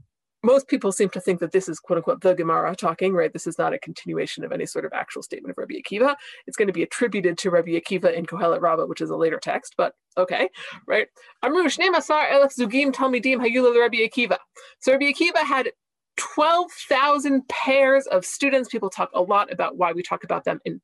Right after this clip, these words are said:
pair, as pairs. Why don't we just say twenty-four thousand? Um,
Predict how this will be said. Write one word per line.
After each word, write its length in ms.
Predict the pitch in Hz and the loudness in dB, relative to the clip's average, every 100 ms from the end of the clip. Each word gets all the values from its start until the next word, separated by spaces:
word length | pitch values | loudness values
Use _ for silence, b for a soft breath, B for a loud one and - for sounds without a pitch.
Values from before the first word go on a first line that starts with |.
| - | -12
pair, 400 | - 233 233 226 | -6 0 0 2
as 220 | 233 165 - | 0 -2 -8
pairs. 360 | - 226 226 214 | -2 0 2 0
Why 120 | 175 | -2
don't 100 | 175 | -4
we 60 | |
just 180 | 175 175 | -4 -6
say 80 | 180 | -6
twenty-four 500 | - 180 160 180 170 | -6 -8 -6 -6 -6
thousand? 480 | - 208 214 233 226 B B B B | -2 -2 0 -2 -4 B B B B
Um, 340 | 175 165 160 | 0 0 -4